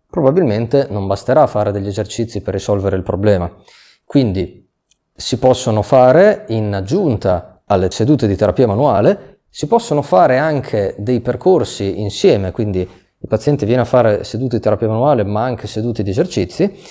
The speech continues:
Oppure si può anche fare prima la terapia manuale, si agisce sulla causa, si cerca di ristabilire l'equilibrio del sistema nervoso e poi, finito questo percorso, si inizia una sorta di mantenimento con gli esercizi.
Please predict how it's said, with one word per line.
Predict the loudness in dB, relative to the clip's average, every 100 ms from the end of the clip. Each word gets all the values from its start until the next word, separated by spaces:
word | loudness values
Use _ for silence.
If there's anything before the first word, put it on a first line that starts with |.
| -20 _ _
Oppure | 0 4 2
si | 2
può | 2
anche | 4 2 0
fare | 4 4 4 2
prima | -2 0 0 0 -4 -8 _
la | -6
terapia | -2 0 2 2
manuale, | 2 4 4 2
si | -4 -6
agisce | -6 -6 -6
sulla | -2 0
causa, | 4 4 2 -2 -6 -8 _ _
si | -14
cerca | -4 -2 0
di | 2
ristabilire | 2 2 0 2 2 2
l'equilibrio | 0 -2 -2 0 -2
del |
sistema | -4 -6 -4 -2
nervoso | -2 0 0 0 -2 -6 -20 _ _
e | -2
poi, | 4 4 6 4 0
finito | -6 -2 0 0 -2
questo | -4 -2
percorso, | -2 0 0 -2 0 0 0 -4 _
si | -6 0
inizia | 2 2 0 -2
una | 0
sorta | 0 0 -2
di | -2
mantenimento | -2 -2 -2 -2 0 0 -2 0 0 0 -10 -8
con | -2 2 2
gli | 2
esercizi. | 0 -2 0 0 0 -6 -10 _